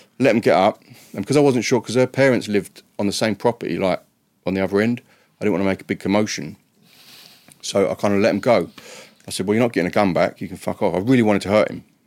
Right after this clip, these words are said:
but I wasn't sure, and there's gunplay now, and it kinda, some people th-, think is a bit stupid that, you know, I, I didn't get more mad, but it's weird. I can't explain it. I've hurt people way less, but I just wanted them out of there.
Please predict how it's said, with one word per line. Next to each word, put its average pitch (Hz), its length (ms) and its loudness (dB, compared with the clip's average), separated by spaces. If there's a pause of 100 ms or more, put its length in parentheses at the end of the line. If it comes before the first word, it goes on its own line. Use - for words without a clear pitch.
(120)
but 98 220 2
I - 40 -4
wasn't 95 240 -4
sure, 98 380 0
and 101 80 0
there's 104 120 0
gunplay 104 440 2
now, 95 220 2
and 98 80 0
it - 100 -6
kinda, 117 280 0 (880)
some 151 180 2
people 131 180 2
th-, 104 160 -8 (140)
think 123 260 -2
is 110 60 -4
a 110 60 -4
bit 113 160 -6
stupid 101 520 -4 (840)
that, 104 220 0 (500)
you 120 60 0
know, 101 100 4
I, 107 120 4
I 117 40 0
didn't 113 300 0 (380)
get 117 140 2
more 117 200 4
mad, 87 300 0 (100)
but 104 160 0
it's 95 120 -10
weird. 123 300 2 (260)
I 98 80 -6
can't 110 160 -2
explain 107 260 0
it. - 60 0
I've 104 200 -2
hurt 120 200 0
people 95 240 -4
way 107 180 4
less, - 380 0 (720)
but 104 80 2
I 85 60 4
just - 100 -8
wanted 110 140 2
them 95 100 0
out 110 160 2
of - 60 -2
there. - 200 -4